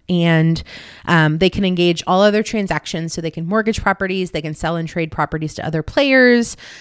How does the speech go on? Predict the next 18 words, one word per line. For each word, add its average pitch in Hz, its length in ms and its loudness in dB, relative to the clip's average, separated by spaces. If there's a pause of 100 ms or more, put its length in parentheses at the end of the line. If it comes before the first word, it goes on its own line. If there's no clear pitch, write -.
(120)
um, 151 480 -2
things 196 220 -2
like 165 160 -2
that. - 340 -4
And 170 260 -2
a 151 60 -4
player 214 320 4
who 214 140 0
rolls 175 260 -2
doubles 175 320 0
to 180 60 -4
leave 175 200 -2
jail 151 240 2
doesn't 151 300 0
get 143 180 -2
to 180 80 -2
roll 143 220 -2
again. 143 380 -6